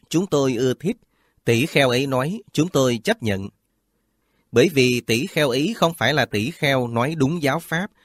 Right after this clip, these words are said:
không phải là tỷ kheo nói đúng giới luật. Các Đại Đức, đừng có ý muốn phá hoại tăng hòa hợp. Các Đại Đức, hãy thích thú tăng hòa hợp.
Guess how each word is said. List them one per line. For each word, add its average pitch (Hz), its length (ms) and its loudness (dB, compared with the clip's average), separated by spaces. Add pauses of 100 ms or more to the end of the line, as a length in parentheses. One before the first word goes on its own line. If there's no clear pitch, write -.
(160)
không 180 240 0
phải 117 240 2
là 139 120 2
tỷ 113 260 -2
kheo 139 340 -2
nói 131 220 -2
đúng 151 300 0
giới 170 160 4
luật. 123 220 0 (1080)
Các 214 180 -2
Đại 101 200 0
Đức, 151 200 -4 (440)
đừng 117 320 2
có 135 100 4
ý 143 200 2
muốn 165 320 0
phá 185 240 0
hoại 110 460 0
tăng 156 240 -2
hòa 110 240 0
hợp. 101 280 -2 (760)
Các 214 220 0
Đại 104 220 2
Đức, 160 140 0 (480)
hãy 110 360 2
thích - 180 0
thú 151 260 2
tăng 160 360 -2
hòa 110 280 0
hợp. 104 280 0